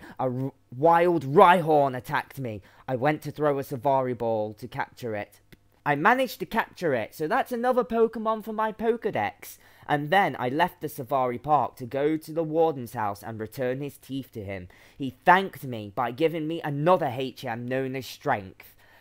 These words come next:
I thanked, um, him for giving me the H M, and then left the Wardens to go to Fuchsia City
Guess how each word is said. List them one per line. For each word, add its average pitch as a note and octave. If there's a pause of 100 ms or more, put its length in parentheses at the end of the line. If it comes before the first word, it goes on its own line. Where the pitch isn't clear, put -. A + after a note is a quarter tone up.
(200)
I B2+
thanked, - (560)
um, C3
him B2
for B2+
giving C3+
me C#3
the C3
H C3+
M, B2+ (300)
and C3
then D#3
left E3
the D#3+
Wardens C#3+
to B2
go A2+
to C#3
Fuchsia G#2
City G#2+